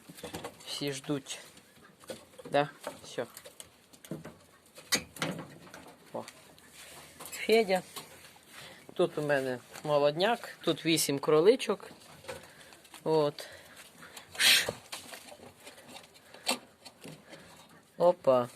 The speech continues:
А тут кролик щось здох. Ці клітки.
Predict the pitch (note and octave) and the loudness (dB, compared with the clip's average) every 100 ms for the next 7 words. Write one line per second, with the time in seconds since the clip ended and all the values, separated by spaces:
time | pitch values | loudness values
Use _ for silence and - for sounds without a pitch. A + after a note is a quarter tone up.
0 | - - - - C#3 - G3+ F#3+ - D#3 | -16 -20 -14 -4 -4 2 2 2 0 4
1 | D3+ C#3 C3 - D3 C3+ B2+ C3+ C3 - | 6 4 0 -4 -2 -2 0 2 2 0
2 | - - - - - - - - - - | -18 -20 -20 -20 -20 -18 -18 -20 -20 -20
3 | - - - - - - - - C3+ - | -20 -20 -20 -20 -20 -20 -8 -2 -2 -2
4 | C3+ C3+ C3+ - | 0 0 -2 -8